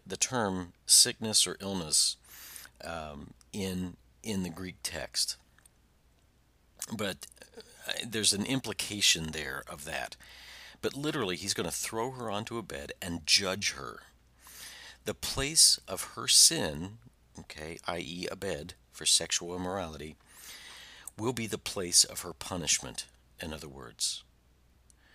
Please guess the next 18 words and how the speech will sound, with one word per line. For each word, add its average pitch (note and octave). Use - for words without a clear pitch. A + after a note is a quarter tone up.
So D#2+
it's D2+
kinda F2
like D#2+
poetic F2
justice, -
if -
you D2+
will. C2+
And G2+
Jesus A#2
says, G2
"And F2+
I'm G2
gonna F2
put -
her F2
followers E2+